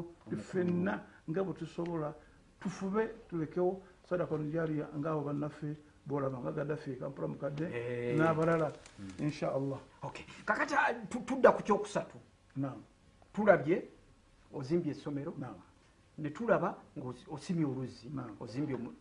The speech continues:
Speaker 1: ozimbye omuzikiti
Speaker 2: Mm.
Speaker 1: y'emu.
Speaker 2: Mm.
Speaker 1: Eyokubiri, yagwe. Ku-, ku-, kukola ki? Kuso-, kuso-, ku-, ku-, eh, o-, o-, otaddemu, obuulidde, kati twagala tulabe ku mwana.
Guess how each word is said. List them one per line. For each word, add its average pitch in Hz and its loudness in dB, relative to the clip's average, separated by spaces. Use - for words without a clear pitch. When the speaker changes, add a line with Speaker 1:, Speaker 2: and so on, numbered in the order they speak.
Speaker 1:
ozimbye 127 -6
omuzikiti 110 -8
Speaker 2:
Mm. 131 2
Speaker 1:
y'emu. 123 0
Speaker 2:
Mm. 123 -8
Speaker 1:
Eyokubiri, 160 2
yagwe. 147 6
Ku-, - -12
ku-, 185 -4
kukola - 4
ki? 190 -6
Kuso-, 196 2
kuso-, 185 -6
ku-, 175 -2
ku-, 175 0
eh, 175 2
o-, 160 -4
o-, 196 8
otaddemu, 214 6
obuulidde, 185 8
kati - -4
twagala 160 8
tulabe 147 -2
ku 147 -10
mwana. 113 -8